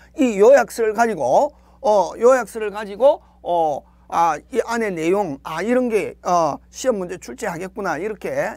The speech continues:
여러분이 살펴보는 것, 것이죠. 자, 그래서 여러분, 그죠? 이백칠십팔 페이지 물건 총론에 있는 내용을 강-,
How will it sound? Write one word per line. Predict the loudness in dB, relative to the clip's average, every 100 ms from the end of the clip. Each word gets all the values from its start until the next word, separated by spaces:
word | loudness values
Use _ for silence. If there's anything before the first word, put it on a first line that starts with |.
| -8
여러분이 | -6 -6 -10
살펴보는 | -12 -12 -10 -6 -6 -6
것, | -10 -16 _
것이죠. | -12 -12 -10 -12 -6 -6 -8 _ -20 _ _
자, | 0 0 -2 _ -10
그래서 | -2 0 0 0 -2 -2 -6 -10 _ -2
여러분, | 2 4 2
그죠? | -4 -4 -6 -10 -12
이백칠십팔 | -4 0 -2 -2 -10 -8 -8 -10 _ _ _ 2 2 0 -6 -8 -6
페이지 | -4 -4 -6
물건 | -6 -6 -4 -6
총론에 | -6 -4 2 2 0 -8 -12 _ -2 -2
있는 | -2 -2 -4
내용을 | -4 -2 -2 -2 -4
강-, | -10 -14